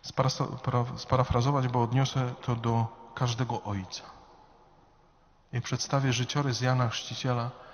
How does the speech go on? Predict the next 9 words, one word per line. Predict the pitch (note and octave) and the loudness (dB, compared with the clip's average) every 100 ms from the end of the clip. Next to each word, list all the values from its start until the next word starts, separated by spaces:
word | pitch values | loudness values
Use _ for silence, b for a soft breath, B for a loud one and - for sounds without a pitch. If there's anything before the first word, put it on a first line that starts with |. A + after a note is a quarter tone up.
| B B - | B B -6
jako | A2 - | -4 0
życiorys | G#2+ A2 B2 A#2+ A2+ - - - - - - - | 0 0 0 0 0 -6 -14 -20 -20 -20 -20 -8
każdego | - A2+ A2+ A2+ A2+ - | -4 -2 0 0 -2 0
ojca. | A2+ G2 - - - - - - - - - _ _ _ _ _ _ _ _ _ _ _ _ _ _ _ _ - - _ _ _ - | 0 0 -8 -16 -20 -20 -20 -20 -20 -20 -20 _ _ _ _ _ _ _ _ _ _ _ _ _ _ _ _ -20 -20 _ _ _ -14
Stajesz | - - C#3+ D3+ C#3 | -8 4 6 6 4
się | - C3+ | 2 0
pierwszym | - C#3+ C#3+ - C3 | 4 4 4 6 6
nauczycielem | B2 A#2 A2+ A2+ - A#2 A2+ A2 | 8 6 4 0 0 2 4 4
wiary | G#2+ A2+ A2 A#2 | 4 4 4 2